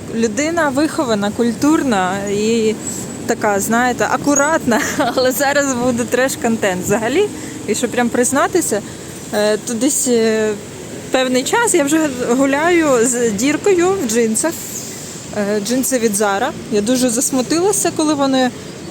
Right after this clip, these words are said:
е, порвалися, і це мій протест джинсам Zara, тому що я хотіла взагалі їх викинути і купити щось інше. А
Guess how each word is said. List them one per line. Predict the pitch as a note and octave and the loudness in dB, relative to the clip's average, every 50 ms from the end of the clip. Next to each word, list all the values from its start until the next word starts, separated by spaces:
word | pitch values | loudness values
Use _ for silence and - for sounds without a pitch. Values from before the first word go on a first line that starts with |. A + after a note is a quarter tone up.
| - - - - G#3+ | -12 -10 -8 -4 -2
е, | G#3+ A3 G#3 G#3 G#3 - | 0 0 0 0 0 0
порвалися, | - A#3+ B3 A3+ C4 C#4+ E4+ F#4+ G4 G4+ F#4 - D#4+ | 0 0 0 2 0 2 2 2 2 2 2 2 0
і | C#4+ B3+ | 0 0
це | - - C4+ C4+ | 0 -2 -2 0
мій | C4+ C4+ C4 | 0 0 0
протест | B3+ - C4 B3+ - - C4 C4 D4+ - - - - G#3 G3 | 0 0 0 0 2 2 2 2 2 0 -2 -4 -6 -6 -2
джинсам | G#3 B3 B3+ B3 - - A#3+ A#3 | 0 0 0 2 0 0 0 2
Zara, | A#3+ B3+ C4 C#4+ D#4 E4+ E4 D4 - | 2 2 2 2 2 0 0 0 0
тому | A#3 A3+ A#3 B3 | 0 0 0 0
що | - - B3+ | 0 0 0
я | B3 B3 | 0 2
хотіла | - B3 - C4+ C4 A#3+ | 0 0 2 4 4 4
взагалі | A3+ G#3+ B3 A#3+ A#3 B3 | 2 2 0 2 2 2
їх | A#3+ A3 | 0 2
викинути | B3 A#3+ E4+ E4 D#4+ - A#3+ A3 A3 G#3+ - G#3 G3+ - - - - - - - - - | 2 4 4 4 4 2 0 0 0 0 0 -2 -2 -4 -6 -12 -14 -14 -14 -10 -6 -6
і | G3+ | -4
купити | G3+ - G#3+ - B3+ B3 B3 B3+ A#3+ | -2 -2 -2 0 2 2 2 0 -2
щось | - - B3 - - | -2 -2 -2 -2 -2
інше. | C#4 D4+ E4 E4 - - G#4+ B4 - G#4 B4+ - - - - - - B4 B4 A#4+ - - - - - - - - - - - | -2 -2 -2 -4 -4 -4 -4 -4 -6 -8 -10 -12 -12 -10 -10 -10 -10 -10 -12 -12 -12 -12 -12 -12 -12 -12 -12 -12 -10 -6 -2
А | A3+ A3+ A3+ A3 A3 A3 A3 | 0 0 2 2 2 2 2